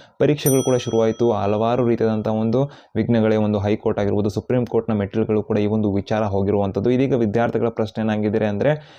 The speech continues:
ಎರಡ್ ಸಾವಿರದ ಇಪ್ಪತ್ನಾಲ್ಕರಲ್ಲಿ ಪರೀಕ್ಷೆನ ಮಾಡ್ತಿರೋ ಎರಡು ಎಕ್ಸಾಮ್ಗಳು ಕೂಡ ಆಗಿದ್ವು. ಇದೀಗ ಪರೀಕ್ಷೆ ಇನ್ನು ಮುಂದೂಡಿಕೆನ ಮಾಡಿದ್ದಾರೆ. So ಹೈಕೋರ್ಟ್ ಅಥವಾ ಸುಪ್ರೀಂ ಕೋರ್ಟಲ್ಲಿ ವಿಚಾರಣೆ ಆಗ್ತಿದೆಯಾ, ಈ ಒಂದು ಪರೀಕ್ಷೆಗಳು ಮತ್ತೆ ನಡೆಯುತ್ತಾ ಇರೋದಿಲ್ವಾ?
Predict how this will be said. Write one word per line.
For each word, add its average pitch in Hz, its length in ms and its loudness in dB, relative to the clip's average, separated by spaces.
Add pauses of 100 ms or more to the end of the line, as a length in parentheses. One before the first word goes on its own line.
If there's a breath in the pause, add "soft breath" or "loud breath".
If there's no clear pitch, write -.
(120 loud breath)
ಎರಡ್ 113 100 2
ಸಾವಿರದ 139 220 2
ಇಪ್ಪತ್ನಾಲ್ಕರಲ್ಲಿ 123 640 -2
ಪರೀಕ್ಷೆನ 113 380 -2
ಮಾಡ್ತಿರೋ 107 460 0
ಎರಡು 101 220 0
ಎಕ್ಸಾಮ್ಗಳು 110 500 0
ಕೂಡ 107 200 -2
ಆಗಿದ್ವು. 101 580 0
ಇದೀಗ 120 280 2
ಪರೀಕ್ಷೆ 123 840 -2
ಇನ್ನು 113 120 4
ಮುಂದೂಡಿಕೆನ 113 480 4
ಮಾಡಿದ್ದಾರೆ. 104 400 0
So 117 180 -2 (100)
ಹೈಕೋರ್ಟ್ 117 400 0
ಅಥವಾ 113 180 -2
ಸುಪ್ರೀಂ 120 340 -4
ಕೋರ್ಟಲ್ಲಿ 113 260 0
ವಿಚಾರಣೆ 107 280 0
ಆಗ್ತಿದೆಯಾ, 104 320 -2
ಈ 110 40 2
ಒಂದು 120 200 0
ಪರೀಕ್ಷೆಗಳು 120 480 0
ಮತ್ತೆ 113 260 -2
ನಡೆಯುತ್ತಾ 104 200 0 (280)
ಇರೋದಿಲ್ವಾ? 104 680 0